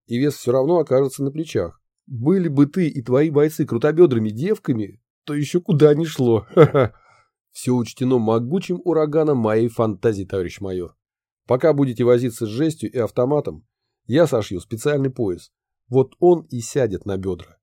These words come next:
А через него зацеплю снизу кираса ремешками. Так что никуда ничего не слезет.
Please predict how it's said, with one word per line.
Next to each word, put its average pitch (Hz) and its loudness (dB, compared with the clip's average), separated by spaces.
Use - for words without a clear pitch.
А 117 -4
через 117 -4
него 127 -4
зацеплю 156 -6
снизу 127 -6
кираса 123 -2
ремешками. 104 -6
Так 202 -2
что - -8
никуда 175 0
ничего 123 -2
не 107 -4
слезет. 104 -6